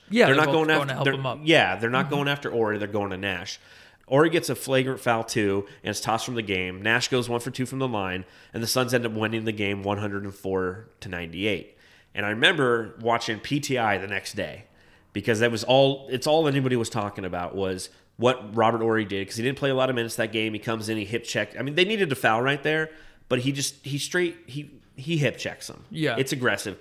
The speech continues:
Speaker 2: Nash admits that he kinda sold it a little bit.
Speaker 1: Yeah, he did.
Speaker 2: But still, it was an aggressive play. And I was watching P T I, and then right after P T I, that's when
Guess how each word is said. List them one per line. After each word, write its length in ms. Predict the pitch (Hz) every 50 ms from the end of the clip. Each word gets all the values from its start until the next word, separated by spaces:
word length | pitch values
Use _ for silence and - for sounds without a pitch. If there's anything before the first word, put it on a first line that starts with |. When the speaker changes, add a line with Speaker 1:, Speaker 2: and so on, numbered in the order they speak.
| - - - _ -
Speaker 2:
Nash 360 | 120 127 127 139 139 - -
admits 360 | 127 120 113 113 123 127 -
that 100 | - 117
he 100 | 113 113
kinda 220 | 107 - 120 107 98
sold 320 | - - 117 110 117 123
it 100 | 127 113
a 60 | 107
little 240 | 95 101 110 117 131
bit. 120 | 131 151 190
Speaker 1:
Yeah, 100 | 185 160
he 80 | 147 147
did. 200 | 139 127 123 147 - - _
Speaker 2:
But 180 | _ 127 120 -
still, 640 | - - - - 180 175 147 120 110 107 107 104 - 123
it 40 |
was 140 | 123 123 117
an 80 | 117 113
aggressive 540 | 104 98 110 117 120 123 - - 110 95 -
play. 400 | - 117 110 104 87 78 73 - - - - - - - - - - -
And 520 | - 110 110 110 107 107 107 107 104 98 - - - - _ _ -
I 100 | - 123
was 100 | 117 107
watching 300 | 131 143 151 156 - 147
P 160 | 139 147 143
T 200 | 131 - 131 123 123
I, 300 | 123 113 107 98 95 95
and 180 | - 95 104 104
then 160 | 107 104 101
right 180 | 104 117 120 127
after 240 | 127 123 120 -
P 160 | 110 - 117 113
T 140 | - 117
I, 120 | 110 110 110
that's 260 | 104 104 101 - -
when 260 | 113 101 95 95 95